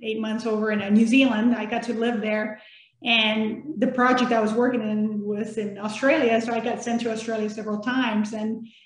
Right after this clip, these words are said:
and again, that exposure to cultures, different cultures, different ways of seeing the world, I, I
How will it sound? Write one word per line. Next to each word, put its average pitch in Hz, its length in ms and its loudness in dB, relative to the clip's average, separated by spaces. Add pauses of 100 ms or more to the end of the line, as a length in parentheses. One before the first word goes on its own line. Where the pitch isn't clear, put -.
(140)
and 240 100 4
again, 247 360 6
that 220 260 0
exposure 254 500 0
to 226 80 2
cultures, 233 600 0
different 240 300 2
cultures, 233 440 -2
different 233 560 -2 (480)
ways 233 360 0
of 220 100 -4
seeing 226 200 -2
the 214 80 0
world, 226 460 0
I, 214 260 -6
I 208 180 -4